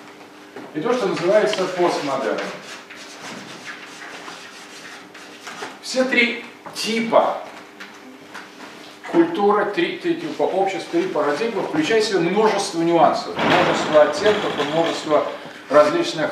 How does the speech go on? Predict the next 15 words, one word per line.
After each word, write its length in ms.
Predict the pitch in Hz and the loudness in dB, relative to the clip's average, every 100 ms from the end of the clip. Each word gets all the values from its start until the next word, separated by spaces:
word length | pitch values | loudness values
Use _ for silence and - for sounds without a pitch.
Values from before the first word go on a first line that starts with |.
| - 135 | -4 -4
э, 440 | 143 139 135 127 - - | 2 6 8 8 4 4
форм. 380 | 180 151 - - - - - | 6 6 6 -2 -10 -12 -6
То 80 | |
есть 260 | 117 - - | -6 -6 -4
это 400 | 160 165 160 - - - - | -2 0 -2 -4 -10 -10 0
именно 320 | 175 190 185 | 0 4 4
парадигмы, 600 | - 190 190 165 - - - - | 8 8 8 4 2 0 -8 -10
то 80 | - | -4
есть 180 | 127 123 | -2 -2
некие 320 | 160 165 156 | -4 -2 2
обобщающие 920 | 156 156 160 - 196 196 - 151 156 | 4 6 6 4 6 6 6 2 0
матрицы, 600 | 160 180 180 190 - 190 - | 4 6 6 2 -6 -8 -2
которые 580 | 165 170 170 170 160 | -2 2 6 6 6
распадаются 920 | 131 143 143 - 139 156 175 165 156 151 | 2 0 -2 0 2 4 4 2 -2 2
на 300 | 170 - | 2 2